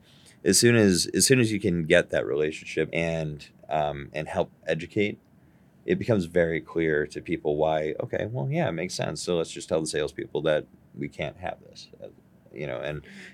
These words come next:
Speaker 1: and you use the, the salespeople as, you know, as, as a tool to help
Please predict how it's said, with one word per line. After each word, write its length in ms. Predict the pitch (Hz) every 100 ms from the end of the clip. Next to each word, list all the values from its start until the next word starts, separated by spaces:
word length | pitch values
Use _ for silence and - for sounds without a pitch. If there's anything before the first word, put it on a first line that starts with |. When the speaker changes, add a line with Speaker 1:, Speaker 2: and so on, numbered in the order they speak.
| -
Speaker 1:
and 380 | 78 85 80 - -
you 160 | 87
use 320 | 87 98 92
the, 320 | - 82 80 78
the 140 | 82
salespeople 960 | 78 80 76 73 - 78 - 73 69 - - - _ -
as, 520 | 76 82 76 - - -
you 140 | - 78
know, 140 | 71 85 _ -
as, 260 | 80 85 -
as 240 | 85 78
a 60 | 78
tool 380 | - 90 80
to 100 | 71
help 360 | 85 - 76